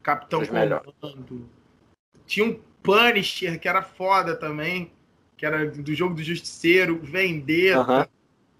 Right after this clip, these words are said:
Speaker 1: E o que era legal desses jogos é que às vezes apareciam vários outros jogos com a mesma temática e, tipo, meio, meio roubados, assim.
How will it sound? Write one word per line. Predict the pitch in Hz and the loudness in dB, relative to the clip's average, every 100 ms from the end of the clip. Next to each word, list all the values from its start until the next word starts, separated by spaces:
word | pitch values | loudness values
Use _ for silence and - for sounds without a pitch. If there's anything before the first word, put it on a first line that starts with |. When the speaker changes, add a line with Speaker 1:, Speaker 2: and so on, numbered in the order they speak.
| _ | _
Speaker 1:
E | 190 214 | 4 6
o | 214 214 | 4 2
que | 214 | 2
era | 214 | 2
legal | 226 226 180 214 | 2 2 4 4
desses | 233 226 208 | 2 -4 -6
jogos | 180 226 214 | 0 0 0
é | 220 | -4
que | 220 | -2
às | 196 | -4
vezes | 180 208 214 | 0 0 0
apareciam | 226 220 214 - 220 185 | -2 0 -2 -2 -4 -2
vários | 170 208 254 202 | 2 4 2 0
outros | 226 233 175 | -2 -2 -2
jogos | 196 220 214 | 2 2 2
com | - | -2
a | 208 | 0
mesma | 190 208 226 226 | 0 -4 -4 -2
temática | 226 196 175 196 220 - | -2 0 2 0 0 -4
e, | 202 | -6
tipo, | - 202 | -6 -4
meio, | 202 214 208 | 2 2 2
meio | 196 190 196 | 0 2 2
roubados, | 185 180 180 202 180 160 | 0 2 4 4 4 -4
assim. | 156 226 196 | -10 -8 -8